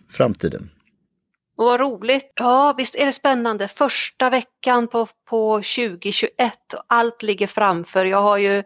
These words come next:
Speaker 2: en fantastisk kalender som jag
Speaker 1: Mm.
Speaker 2: använder. En vanlig adventskalender och sen har jag mitt unika system som jag gärna
Speaker 1: Flaket.
Speaker 2: vill...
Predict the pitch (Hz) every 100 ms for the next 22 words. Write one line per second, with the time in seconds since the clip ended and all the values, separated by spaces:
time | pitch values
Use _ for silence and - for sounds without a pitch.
0 | - - - 202 202 202 185 226 247 -
1 | 226 - 202 180 170 160 175 220 254 262
2 | 226 220 220 220 214 208 208 233 247 269
3 | - - _ - 185 185 151 175 254 240
4 | 233 208 185 180 175 170 180 214 247 196
5 | 185 - 185 170 202 202 - 190 214 -
6 | 196 233 - - 214 - _ _ _ -
7 | 185 170 165 196 170 165 170